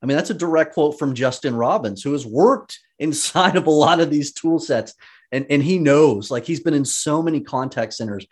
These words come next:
and has seen this happen. But, like, I've been seeing it too, just in terms of the way over complex tool sets that make it impossible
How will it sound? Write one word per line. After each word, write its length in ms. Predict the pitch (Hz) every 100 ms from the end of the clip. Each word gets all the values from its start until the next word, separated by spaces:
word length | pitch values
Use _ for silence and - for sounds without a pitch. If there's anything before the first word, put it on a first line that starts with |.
| - - -
and 120 | 127
has 140 | 135 -
seen 300 | - 175 151
this 160 | 113
happen. 340 | 131 151 - 107
But, 60 |
like, 140 | 113 113
I've 220 | 220 269
been 160 | 147
seeing 300 | 113 143 135
it 140 | 107 -
too, 400 | - 110 98 - _ _ _
just 240 | - 151 151
in 100 | 127
terms 360 | - 143 127
of 220 | 113 98 107
the 120 | 120
way 680 | 127 156 247 311 262 214 196
over 340 | 185 165 160
complex 640 | - 151 147 151 131 -
tool 240 | - 180 185
sets 360 | - 101 104
that 100 | 123
make 200 | 139 151
it 60 | 143
impossible 880 | 117 113 - 202 - 117 113 107